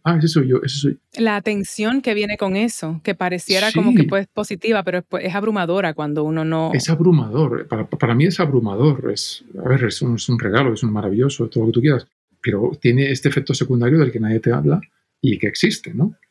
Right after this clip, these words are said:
Speaker 1: Y bueno, igual que he dicho antes que es una profesión que te ayuda a encontrarte a ti mismo y a estar en contacto con ti mismo,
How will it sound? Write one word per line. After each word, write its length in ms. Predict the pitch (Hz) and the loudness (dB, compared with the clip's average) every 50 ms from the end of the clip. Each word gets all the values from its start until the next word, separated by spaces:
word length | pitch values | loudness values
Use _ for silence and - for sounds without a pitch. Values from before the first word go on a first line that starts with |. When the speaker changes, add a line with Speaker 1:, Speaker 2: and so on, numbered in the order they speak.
| _ _ _ _ _ _ | _ _ _ _ _ _
Speaker 1:
Y 140 | - 139 117 | -6 -6 -2
bueno, 280 | 117 139 165 165 147 135 139 | 2 2 2 2 2 0 -2
igual 320 | 135 131 139 160 180 180 | -2 0 2 2 2 2
que 80 | 175 170 | 2 2
he 20 | |
dicho 240 | 147 165 156 - 151 | 2 0 0 0 0
antes 260 | 147 151 - 127 - | 0 2 0 -2 -2
que 60 | - | -2
es 80 | 127 - | 0 0
una 160 | 135 127 120 | 0 0 0
profesión 420 | - 120 113 120 - - 135 135 | 0 -2 -2 -2 0 0 2 2
que 120 | 127 127 120 | 2 2 0
te 80 | - | 0
ayuda 480 | 107 107 113 117 120 120 113 107 - - - | 2 2 4 4 4 2 2 -2 -6 -6 -2
a 240 | 135 120 110 104 104 | -2 0 0 0 0
encontrarte 500 | 104 - 120 110 101 - 120 113 - 127 | -2 -2 -2 0 0 0 0 0 0 0
a 40 | 117 | 0
ti 80 | - | 0
mismo 560 | 113 120 135 143 131 - 131 127 117 110 110 117 | 2 2 2 2 2 2 0 0 0 0 -2 -2
y 120 | 117 110 | -2 -2
a 20 | |
estar 160 | 101 - - 117 | -2 0 0 0
en 80 | 113 | 0
contacto 280 | 113 113 120 117 - 117 | 0 -2 -2 -2 0 0
con 100 | 123 113 | 0 0
ti 100 | - 117 | 0 2
mismo, 320 | 117 117 113 131 143 165 | 2 0 0 -2 -4 -6